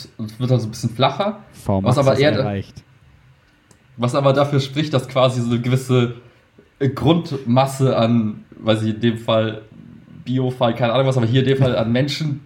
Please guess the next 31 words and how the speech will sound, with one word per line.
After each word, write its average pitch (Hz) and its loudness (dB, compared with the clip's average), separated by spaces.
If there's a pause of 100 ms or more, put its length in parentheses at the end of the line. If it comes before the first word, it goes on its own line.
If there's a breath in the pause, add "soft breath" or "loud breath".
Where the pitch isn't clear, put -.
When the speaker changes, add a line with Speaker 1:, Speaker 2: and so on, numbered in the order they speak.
Speaker 1:
die 131 0
potenziell 143 0
da 117 -2
drauf 127 -2
kommen 117 -4
würden, 135 -2
halt 131 0
schon 110 -2
da 120 2
sind. 113 -6 (260 loud breath)
Speaker 2:
Mhm. 101 -8
Speaker 1:
Und 120 2
ich 120 2
glaube, 135 2
vor 131 -2
einem 123 0
Jahr 135 0
waren 131 2
wir 127 0
noch 120 -2 (500)
sehr 120 2
weit 120 4
davon 117 0
entfernt. 135 -2 (120)
Speaker 2:
Mhm. 98 -8 (120)
Speaker 1:
Jetzt 107 -2
gerade 123 4
für 123 -2
den 107 -2
deutschen 147 0
Markt. 156 -6